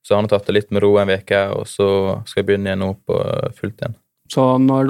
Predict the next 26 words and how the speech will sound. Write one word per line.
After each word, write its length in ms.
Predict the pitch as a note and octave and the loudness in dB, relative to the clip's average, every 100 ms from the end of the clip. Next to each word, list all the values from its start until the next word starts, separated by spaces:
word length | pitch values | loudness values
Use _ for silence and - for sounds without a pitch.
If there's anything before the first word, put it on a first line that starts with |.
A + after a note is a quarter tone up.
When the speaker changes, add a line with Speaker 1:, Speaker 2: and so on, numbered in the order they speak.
| C#3+ | 0
Speaker 2:
dere 180 | B2 A#2+ B2+ | 0 0 0
reiser 240 | C3+ C3 | -2 0
nå 220 | B2 A#2+ | 0 0
til 220 | - B2 A#2 | -2 -2 -2
Spania 380 | - A#2+ A2 G#2 | -2 -2 -2 -6
på 180 | A#2+ | -4
lørdag, 880 | A2+ A2+ A#2+ B2 A2 G#2+ A#2 G3+ G3+ | 0 0 2 0 0 -2 0 0 2
vel, 240 | D#3 G3+ A#3 | 2 2 0
Speaker 1:
Mm. 280 | G2+ G#2 A#2 | -6 -8 0
Speaker 2:
da 300 | C3+ B2+ B2+ | 2 2 2
er 40 | |
du 140 | C3 B2+ | 0 0
klar 240 | B2 D3 | 0 -2
til 120 | D3+ | 0
å, 640 | C3+ C3 B2+ B2+ B2+ B2 B2 | 0 2 0 0 0 0 -2
å 40 | |
spille 260 | A#2+ D3 B2+ | -2 -2 0
begge 220 | C3 C3 | 0 0
kampene 300 | C3+ C3 B2 B2 | 0 0 0 0
der? 60 | F3 _ - _ - | -2 _ -20 _ -2
Speaker 1:
Det 80 | A#2 | 0
er 40 | |
det 140 | G#2 A2 | 0 0
som 100 | - | 0
er 40 | |
planen, 260 | A#2 A#2+ F#2+ | 0 0 -4